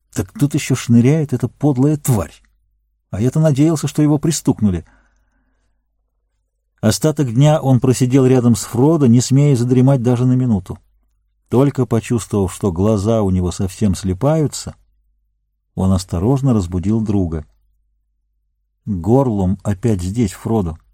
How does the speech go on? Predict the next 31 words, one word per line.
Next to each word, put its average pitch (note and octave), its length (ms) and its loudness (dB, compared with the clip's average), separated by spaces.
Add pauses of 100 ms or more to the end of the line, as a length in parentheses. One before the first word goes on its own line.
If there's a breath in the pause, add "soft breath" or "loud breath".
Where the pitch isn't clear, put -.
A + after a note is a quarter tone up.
(120)
сказал F2 400 -4
он. D2+ 160 -8 (960)
«А F#2 100 -6
если A2 280 -2
не A2 140 4
Горлум, A2 520 0 (720)
так E2+ 160 -6
значит A2+ 240 0
их C#3 120 -2
двое. B2 440 -2 (880 soft breath)
Я G#2 180 -2
уходил A#2+ 460 0
искать A2 360 -4
воду C#3 280 -4
и A#2 160 -2
увидел, C3+ 480 0
как - 200 -6
он A#2 80 2
шныряет C3 560 -2
тут. - 260 -14 (1040)
Нам A2 240 -2
нельзя C3+ 340 0
спать B2+ 340 -4
вдвоём, A2 480 -2 (760 soft breath)
но A#2+ 200 -6
у C3+ 120 -4
меня C#3 240 -2
уже B2 240 -4
глаза C3+ 380 0
не B2+ 100 4
открываются». B2 720 -2